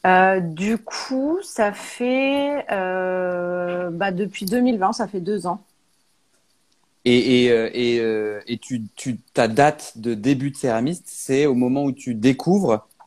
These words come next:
Speaker 1: Non, je, c'est là, c'est là où je décide de, euh,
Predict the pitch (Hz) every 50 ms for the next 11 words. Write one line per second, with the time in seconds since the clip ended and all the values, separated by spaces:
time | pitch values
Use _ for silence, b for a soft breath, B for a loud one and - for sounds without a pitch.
0 | _ _ _ - - - 196 240 240 240 240 233 - 220 185 214 208 220 220 -
1 | 233 214 214 208 208 202 202 208 208 208 202 202 - - 220 214 214 226 233 247
2 | 262 262 - - 226 226 233 240 247 247 226 190 175 185 208 202 202 - 240 226
3 | 220 233 185 180 202 202 208 214 220 220 233 226 - - - 180 175 175 170 170
4 | 170 170 170 170 170 165 165